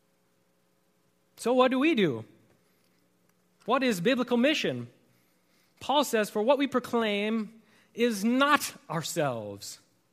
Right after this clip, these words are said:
It's not ourselves. But Jesus Christ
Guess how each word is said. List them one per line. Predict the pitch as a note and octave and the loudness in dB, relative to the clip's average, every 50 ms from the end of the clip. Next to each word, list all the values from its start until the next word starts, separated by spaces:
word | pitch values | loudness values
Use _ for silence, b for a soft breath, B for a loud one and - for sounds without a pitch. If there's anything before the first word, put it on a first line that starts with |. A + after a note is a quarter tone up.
| _ _ _ _ _ _ _ _ _ _ _ _ _ | _ _ _ _ _ _ _ _ _ _ _ _ _
It's | A#3 A3+ - | -8 -6 -2
not | A#3 A#3+ C4 C#4+ D4+ B3+ | 0 2 4 4 6 6
ourselves. | G#3+ F3+ E3 - D3 C3 A2+ F#2+ F2+ F#2+ - - - - _ _ _ _ _ _ _ _ _ _ _ _ _ _ _ _ _ _ _ _ _ _ _ _ _ _ _ _ _ _ _ _ _ _ _ _ _ _ _ _ _ _ _ _ _ _ _ b b b b b b b b b b _ - | 4 2 2 -2 -6 -8 -8 -8 -12 -14 -16 -18 -20 -20 _ _ _ _ _ _ _ _ _ _ _ _ _ _ _ _ _ _ _ _ _ _ _ _ _ _ _ _ _ _ _ _ _ _ _ _ _ _ _ _ _ _ _ _ _ _ _ b b b b b b b b b b _ -10
But | D3 C3+ E3 F3 E3 D3+ | -4 -2 0 0 -2 -2
Jesus | C#3+ D3+ F3+ B3 C4 C4+ A#3+ - D4 C#4+ C#4 - - - - - - _ _ _ _ _ _ _ | -6 -6 -4 -2 -2 -2 -2 -2 -2 -2 -2 -4 -8 -12 -14 -16 -20 _ _ _ _ _ _ _
Christ | - - - G#3 G#3 G3 F#3+ G3 F#3+ F#3 - - - - - | -16 -12 -6 -4 -4 -2 -2 -2 -4 -4 -6 -10 -14 -16 -18